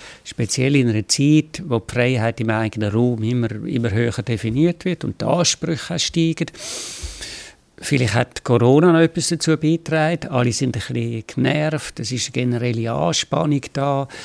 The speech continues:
Man hat jedenfalls den Rang nicht gefunden. Das finde ich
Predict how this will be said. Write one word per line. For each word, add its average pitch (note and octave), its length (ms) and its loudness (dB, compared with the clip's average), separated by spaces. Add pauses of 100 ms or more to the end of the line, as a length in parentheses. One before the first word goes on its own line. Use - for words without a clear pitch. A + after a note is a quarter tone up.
(280)
Man A#2+ 120 0
hat B2+ 120 2
jedenfalls A#2+ 400 0
den - 140 -4
Rang B2 280 2 (140)
nicht C3+ 220 0
gefunden. A2 360 0
Das G#2 140 -4
finde B2 300 0
ich A#2+ 160 0